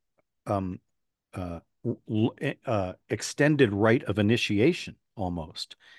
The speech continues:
It takes a long time for a radical reorientation of an entire people.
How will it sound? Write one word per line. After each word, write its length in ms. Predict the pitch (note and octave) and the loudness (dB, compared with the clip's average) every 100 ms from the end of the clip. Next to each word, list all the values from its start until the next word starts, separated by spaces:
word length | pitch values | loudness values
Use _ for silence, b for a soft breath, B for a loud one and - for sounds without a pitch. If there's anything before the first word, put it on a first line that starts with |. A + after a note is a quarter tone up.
| b | b
It 120 | A2+ | -6
takes 300 | - C3+ - | -2 -2 0
a 40 | A2+ | -4
long 640 | G#2 A2+ C3 C#3+ D3+ D3+ | 0 2 4 4 2 0
time 420 | - - C#3 B2 | -4 -6 -2 0
for 220 | G2+ G2+ F#2+ | -2 -6 -8
a 80 | G2 | -8
radical 580 | F#2+ G#2+ B2 C3 A#2 | -2 0 2 0 -4
reorientation 1080 | G#2+ G#2+ G#2 G#2 G2 F#2+ - B2 A#2+ F2 E2 - b b b b - | -2 0 2 2 0 -4 -6 -8 -6 -8 -10 -12 b b b b -4
of 260 | G2+ G2 A2 - | -2 -2 -10 -8
an 160 | A2+ G#2 | -4 -2
entire 680 | F#2 - A2 A2+ G#2+ F#2 - _ | -4 -6 0 2 4 2 -6 _
people. 440 | - G3+ - C#2 | -6 -6 -6 -10